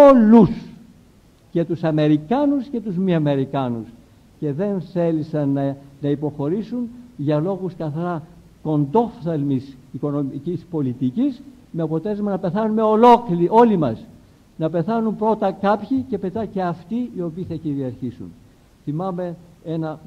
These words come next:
μυ-, μυθιστόρημα σύντομο που είχα διαβάσει όταν ήμουν μικρό παιδί. Θα γίνει, λέγει, ένας φοβερός πόλεμος, είναι, ε, αυτά, ε,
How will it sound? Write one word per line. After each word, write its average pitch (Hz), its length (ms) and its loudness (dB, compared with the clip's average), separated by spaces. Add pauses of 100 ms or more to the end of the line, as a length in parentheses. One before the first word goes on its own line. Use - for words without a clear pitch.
μυ-, 143 220 -4
μυθιστόρημα 143 680 -6
σύντομο 139 420 -6
που 139 120 -8
είχα 139 120 -8
διαβάσει 131 440 -8
όταν 139 160 -10
ήμουν 139 120 -6
μικρό 139 260 -6
παιδί. 135 440 -2 (1300)
Θα 151 120 0
γίνει, 202 260 -2
λέγει, 196 260 -2
ένας 180 180 -6
φοβερός 170 500 0
πόλεμος, 156 520 -4
είναι, 180 300 -10 (360)
ε, 139 540 -8
αυτά, 147 440 -8
ε, 147 160 -10